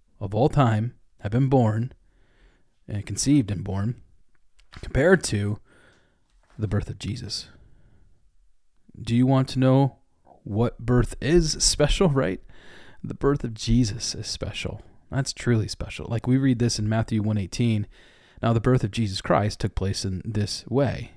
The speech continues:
Uh, verse eighteen is the lead-in to why the birth of Jesus is special. So think of it this way. If the kingship of Jesus is unlike any other,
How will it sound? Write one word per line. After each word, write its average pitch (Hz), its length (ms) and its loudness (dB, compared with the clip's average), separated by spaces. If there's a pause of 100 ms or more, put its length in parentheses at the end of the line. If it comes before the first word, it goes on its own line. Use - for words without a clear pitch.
(680)
Uh, 107 160 -2
verse 113 220 0
eighteen 120 440 2
is 113 240 2
the 113 120 -2
lead-in 113 600 4
to - 100 -4
why 127 540 4
the 131 100 4
birth 113 320 2
of 104 80 -8
Jesus 104 420 -4 (120)
is 110 240 -2
special. - 400 -4
So - 160 -6 (560)
think 180 240 4
of 160 80 0
it 123 80 -2
this 143 180 0
way. 95 160 -6 (640)
If 165 180 2
the 151 100 0
kingship 240 520 2
of 139 140 0
Jesus 127 640 2
is 113 260 -4
unlike 117 400 2
any 110 220 0
other, 104 380 -4